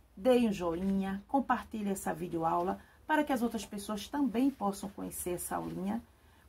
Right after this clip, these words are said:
também aprender comigo, certo? Não só esse vídeo do molde extenso do girassol, como outros vídeos também que, que também tem aqui no meu canal.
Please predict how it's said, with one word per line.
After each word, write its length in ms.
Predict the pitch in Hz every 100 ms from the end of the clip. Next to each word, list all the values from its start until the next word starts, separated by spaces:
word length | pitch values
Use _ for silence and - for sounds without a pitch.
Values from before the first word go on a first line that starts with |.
| _ -
também 420 | 311 311 196 254 254
aprender 380 | - 226 196
comigo, 500 | 202 202 165 160 - - _ _ - -
certo? 540 | - 185 277 294 339 - - -
Não 180 | 214 226
só 240 | 208 202 175
esse 220 | 175 175
vídeo 440 | 151 185 254 302
do 100 | 196
molde 320 | 175 165 160
extenso 440 | 165 - 160 156 160
do 120 | 160
girassol, 640 | 160 170 196 - 220 247 -
como 280 | 269 269 254
outros 460 | 226 233 247 247 -
vídeos 440 | 185 220 208 233
também 340 | - 240 202 202
que, 260 | 240 - - -
que 100 | 311
também 400 | 294 277 220 226
tem 260 | 226 320 381
aqui 260 | 311 -
no 80 | 196
meu 120 | 185
canal. 400 | 175 180 147 -